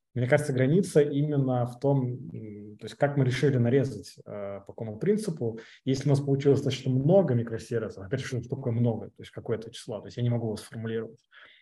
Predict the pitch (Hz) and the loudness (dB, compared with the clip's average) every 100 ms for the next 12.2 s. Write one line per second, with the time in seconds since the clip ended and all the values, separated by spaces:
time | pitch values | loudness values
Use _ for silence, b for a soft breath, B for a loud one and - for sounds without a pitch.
0 | - 123 - - 143 185 202 170 160 147 | 0 2 2 0 6 10 10 10 8 8
1 | 139 143 - - 151 - 160 160 156 131 | 6 2 -4 -4 -6 0 2 4 2 2
2 | 127 120 120 117 117 107 - - 107 - | 0 0 0 -2 -2 -4 -8 -8 -6 -8
3 | b b b _ 101 98 101 - - _ | b b b _ -16 -14 -16 -18 -20 _
4 | _ _ - 123 123 127 123 123 135 127 | _ _ -14 -6 0 2 2 0 2 0
5 | - - 131 127 135 117 143 139 131 135 | 0 0 0 4 2 2 -2 0 2 2
6 | 131 - 107 - _ _ _ 113 110 104 | 0 -4 -8 -10 _ _ _ -12 -10 -12
7 | - 104 113 123 123 135 131 110 101 - | -10 -6 2 6 8 8 6 2 -6 -12
8 | - 113 104 101 95 98 - 120 107 - | -14 -10 -8 -8 -12 -16 -14 -12 -12 -4
9 | 156 214 185 139 - 110 110 110 104 - | 6 8 8 4 2 -2 -4 -4 -6 -8
10 | 113 - 117 - _ - - - 110 117 | -12 -12 -18 -20 _ -16 -16 -10 -4 -4
11 | 117 - 123 151 131 117 107 - 156 127 | -4 0 6 8 8 2 -2 4 4 4
12 | 104 95 | -2 -10